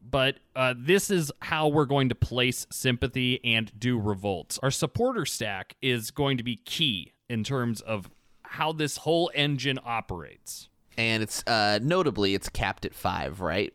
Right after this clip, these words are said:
Speaker 2: Before you get a base online. Then
Speaker 1: That's
Speaker 2: it's
Speaker 1: right,
Speaker 2: not
Speaker 1: yeah.
Speaker 2: capped at all.
Speaker 1: Yeah, the supporter stack is, is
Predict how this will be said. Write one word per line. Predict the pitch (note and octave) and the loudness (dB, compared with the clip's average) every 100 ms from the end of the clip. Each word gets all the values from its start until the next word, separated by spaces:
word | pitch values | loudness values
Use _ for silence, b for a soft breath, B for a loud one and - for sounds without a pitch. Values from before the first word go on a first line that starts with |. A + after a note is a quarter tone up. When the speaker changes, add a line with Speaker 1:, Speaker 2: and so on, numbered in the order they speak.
| F2+ G2+ | -8 -4
Speaker 2:
Before | G2 - F2+ | -4 0 -2
you | E2+ | 0
get | F2+ | -2
a | D#2 | -2
base | - D2 - - | -2 -4 -4 -8
online. | - D2 A1+ A1 - A2 - _ _ - - | -8 -8 -6 -8 -10 -14 -20 _ _ -20 -6
Then | A#2 B2+ | 0 0
Speaker 1:
That's | |
Speaker 2:
it's | A2 | 0
Speaker 1:
right, | G2 | 0
Speaker 2:
not | F#2+ | 0
Speaker 1:
yeah. | F#2 | 0
Speaker 2:
capped | F#2 E2 E2+ | -2 0 -2
at | A#1+ | -2
all. | G1+ - - B B | -4 -8 -16 B B
Speaker 1:
Yeah, | G#2+ F#2+ | -6 -6
the | A#2 C3 | -2 -2
supporter | B2 D#3 F#3 E3 | 0 -2 0 0
stack | D#3 D#3 C3+ C3 | 0 2 2 2
is, | C3 A#2 B2 - | 0 -2 -6 -6
is | A#2+ A#2 A2 | -2 -2 -4